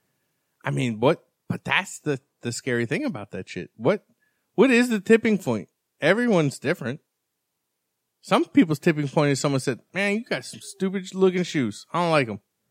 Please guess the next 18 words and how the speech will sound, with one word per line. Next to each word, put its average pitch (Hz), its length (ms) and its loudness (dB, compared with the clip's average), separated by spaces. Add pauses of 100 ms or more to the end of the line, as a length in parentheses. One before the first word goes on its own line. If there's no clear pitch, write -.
(460)
Oh, 180 200 6
that's 175 220 2
it. 165 180 -4 (580)
That's 202 260 -2
what 214 160 2
broke 208 200 0
the 202 60 -10
camel's 190 440 0
back. 147 280 -2 (600)
He 294 200 -2
don't 170 240 -2
like 165 200 -4
my 180 120 -4
shoes. 196 560 -8 (420)
They 127 100 -8
gotta 139 220 -6
die. 135 460 -6 (840)
<laughs> 403 60 -2